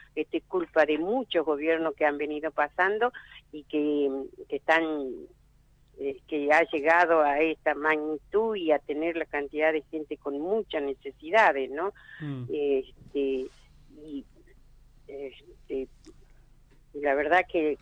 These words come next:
Speaker 1: que los números, las estadísticas, la desocupación
Speaker 2: Ahora,
Speaker 1: que
Speaker 2: Margarita,
Speaker 1: hay es
Speaker 2: hay algo
Speaker 1: mucha.
Speaker 2: que, para, déjame hacerte un puntito ahí. Vos decís, "No es culpa de este gobierno". Sí es culpa de este gobierno. Es culpa de este gobierno, es culpa del gobierno anterior.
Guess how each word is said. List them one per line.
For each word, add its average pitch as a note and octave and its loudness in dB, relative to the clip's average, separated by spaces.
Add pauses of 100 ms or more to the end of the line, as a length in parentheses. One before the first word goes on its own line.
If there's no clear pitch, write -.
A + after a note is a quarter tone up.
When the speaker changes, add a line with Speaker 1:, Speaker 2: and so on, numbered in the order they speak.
Speaker 1:
que C#3 -4
los C3 -6
números, E3 2
las C3+ -2
estadísticas, C#3+ -4
la C3 0
desocupación C#3+ -2 (300)
Speaker 2:
Ahora, F3 6
Speaker 1:
que E3+ 8
Speaker 2:
Margarita, F3+ 6
Speaker 1:
hay D#3+ 6
es - -2
Speaker 2:
hay F#3+ 8
algo G#3+ 8
Speaker 1:
mucha. F#3 0
Speaker 2:
que, E3+ -2 (140)
para, E3 4
déjame A#3 2
hacerte A3 2
un F#3+ 2
puntito E3+ 0
ahí. B2+ 0 (320)
Vos A3 8
decís, A#3 4
"No A#3+ 4
es A3+ -2
culpa A3 2
de F#3+ 8
este F#3 0
gobierno". C#3+ 2
Sí C#4 4
es F3+ 6
culpa C#3+ 0
de C#3 0
este C3 -6
gobierno. C3 -2
Es C#3 -8
culpa F#3+ 2
de F3 6
este E3+ -2
gobierno, G#3+ 8
es - 2
culpa E3 0
del E3 4
gobierno E3 2
anterior. E3+ 6